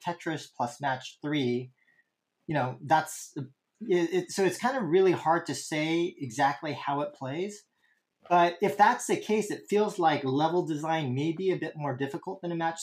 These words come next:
three. So, you know, I, I guess a few things that I worry about is, first, in terms of the gameplay, you know, while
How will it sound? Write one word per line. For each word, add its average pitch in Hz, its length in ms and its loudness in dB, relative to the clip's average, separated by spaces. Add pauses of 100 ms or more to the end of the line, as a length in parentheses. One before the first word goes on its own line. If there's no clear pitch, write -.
three. 202 380 -4
So, 156 480 -4 (420)
you 185 100 2
know, 208 120 6
I, 202 380 4
I - 40 0
guess 247 220 2
a 202 40 -2
few 247 220 0
things 233 220 0
that 175 100 4
I 151 80 4
worry 165 320 4
about 143 420 2
is, 143 520 0 (200)
first, 180 480 2
in 151 120 -6
terms 165 260 -2
of 143 240 0 (100)
the 135 320 -4
gameplay, 143 840 0 (600)
you 170 100 2
know, 151 120 4
while 160 260 8